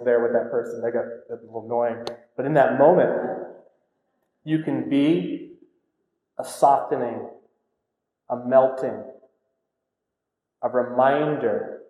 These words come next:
to that person that they are loved,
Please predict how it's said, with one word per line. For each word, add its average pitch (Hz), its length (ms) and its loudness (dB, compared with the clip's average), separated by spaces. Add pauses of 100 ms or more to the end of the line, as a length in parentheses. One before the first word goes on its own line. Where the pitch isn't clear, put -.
(420)
to 127 60 -20
that 135 320 6
person 123 500 -2 (400)
that 120 160 -6
they 127 160 2
are 123 240 4
loved, 120 460 4